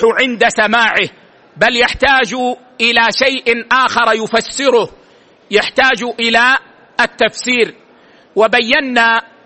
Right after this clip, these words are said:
أن الإجمال قد يقع في عين الشيء، وقد يقع في صفة الشيء، وقد يقع في قدر الشيء.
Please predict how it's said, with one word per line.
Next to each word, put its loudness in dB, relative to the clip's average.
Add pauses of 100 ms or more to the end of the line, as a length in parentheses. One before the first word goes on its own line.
(400)
أن 0
الإجمال 0 (640)
قد 0
يقع 0
في -2
عين 0
الشيء، -2 (720)
وقد 0
يقع 0 (400)
في 0
صفة 0
الشيء، -2 (520)
وقد 0
يقع 0
في -6
قدر -2 (340)
الشيء. 0